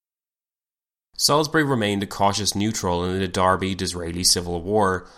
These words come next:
because, above all, he reasoned that the British Army wasn't ready for a grand showdown with Russia. The grand showdown Salisbury predicted would almost certainly come if the government followed Disraeli's policy to the letter. Furthermore,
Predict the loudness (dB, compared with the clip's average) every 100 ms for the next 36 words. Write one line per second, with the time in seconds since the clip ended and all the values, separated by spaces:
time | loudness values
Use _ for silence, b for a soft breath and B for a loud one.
0 | B -6 -2 0 0 4 4 4 2 -2
1 | -2 -2 0 -2 -2 -4 -4 -4 -2 -2
2 | 0 0 0 0 -2 -2 -4 -2 0 -2
3 | -2 -2 -2 -2 -2 0 0 -2 0 0
4 | 0 -2 -4 -8 -10 -6 -4 -2 -2 -4
5 | -12 -20 _ _ _ _ -20 B B B
6 | 0 4 4 2 2 2 4 2 2 4
7 | 4 4 2 -2 -4 -4 -2 -2 0 0
8 | 2 2 2 2 2 0 0 -2 -2 0
9 | 0 0 -2 -2 -2 0 -2 -4 -8 b
10 | b 0 2 2 -2 0 0 0 0 0
11 | 0 0 -2 -6 -8 -6 -4 0 -2 -2
12 | -10 _ _ _ _ B B -8 -2 0
13 | 0 -2 2 4 4 2